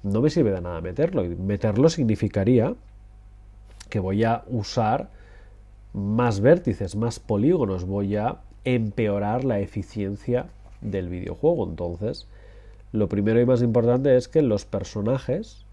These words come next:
están huecos por dentro. Pero ojo, no solo los personajes, los escenarios. Eh, un escenario está diseñado para ver lo que nos interesa ver. ¿Qué hay detrás de ese escenario? Pues bueno, muchas veces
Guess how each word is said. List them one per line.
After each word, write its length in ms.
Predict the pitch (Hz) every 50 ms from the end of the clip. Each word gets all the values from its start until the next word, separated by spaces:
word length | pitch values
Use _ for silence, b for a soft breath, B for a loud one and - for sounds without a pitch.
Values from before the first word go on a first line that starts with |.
| - - -
están 480 | - 110 - - - 117 120 123 120
huecos 360 | 113 113 110 110 - 151 -
por 220 | - - 101 92 95
dentro. 280 | 120 139 123 - 85
Pero 180 | - 117 101 113
ojo, 240 | - - - 120 101
no 200 | 95 101 127 147
solo 320 | - - 123 117 131 151
los 180 | 143 117 95 -
personajes, 840 | - 101 95 - - - 82 87 120 151 156 - - - - - b b b b b b b b b b b b b b
los 240 | 117 113 117 - -
escenarios. 1000 | 113 101 - - - 92 82 92 101 135 165 170 113 82 85 85 - - - - - - - - b b b b b b b b b -
Eh, 880 | - 110 107 104 104 101 98 98 98 98 95 95 95 - - 50 - - - -
un 140 | 123 135
escenario 580 | 147 139 - 151 139 147 151 135 117 131 160 - -
está 300 | 117 110 - - 101 95
diseñado 760 | 107 117 - - 123 110 110 127 139 135 120 113 135 165 165 - - - - - - - - -
para 240 | - 139 131 127 120
ver 180 | 117 131 135 127
lo 140 | 123 -
que 100 | - 143
nos 180 | 117 117 104 -
interesa 540 | 107 95 90 92 98 87 90 90 - 90 87
ver. 280 | 87 110 147 165 - - b b b b b b b b b b - - - -
¿Qué 220 | - - 104 90
hay 200 | 90 127 170 202
detrás 460 | 175 139 113 110 - 113 110 107 98
de 180 | 98 104 104 104
ese 140 | 98 110 104
escenario? 460 | 95 - 101 98 131 170 180 131 90
Pues 160 | - 107 90 101
bueno, 240 | 135 131 104 85 -
muchas 540 | 104 113 139 196 220 220 - 180 139 117 113
veces 440 | 139 151 190 - 226 247 - -